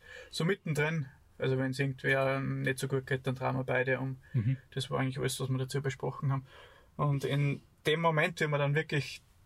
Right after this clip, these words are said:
Speaker 1: da waren, wo's um diese Entscheidung gegangen ist, ist halt einfach ganz anders gekommen, weil es war irgendwie so klar. Und das war irgendwie auch wieder spannend zum Sehen, aber das ist sicher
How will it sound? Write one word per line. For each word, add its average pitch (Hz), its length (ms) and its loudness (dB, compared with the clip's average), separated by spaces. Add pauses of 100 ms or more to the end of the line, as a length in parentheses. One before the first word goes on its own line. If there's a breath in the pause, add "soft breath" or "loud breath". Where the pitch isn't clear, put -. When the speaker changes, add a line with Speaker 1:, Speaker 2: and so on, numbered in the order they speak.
(140)
Speaker 1:
da 147 80 2
waren, 139 560 4
wo's 139 320 -2
um 139 260 2
diese 139 260 -2
Entscheidung 143 420 0
gegangen 143 420 2
ist, - 180 -4 (440)
ist 151 240 -6
halt 139 100 0
einfach 135 260 -2
ganz 135 200 -2
anders 143 280 0
gekommen, 139 320 -4
weil 135 80 -4
es 135 120 -6
war 135 180 2
irgendwie 139 340 0
so 135 140 0
klar. 139 340 2 (1000 loud breath)
Und 139 240 -2 (680)
das 147 180 0
war 139 140 6
irgendwie 139 240 0
auch 135 100 4
wieder 147 160 0
spannend 143 420 0
zum 151 160 -2
Sehen, 147 280 2
aber 139 160 2
das 135 100 -2
ist 135 200 -4
sicher 135 520 0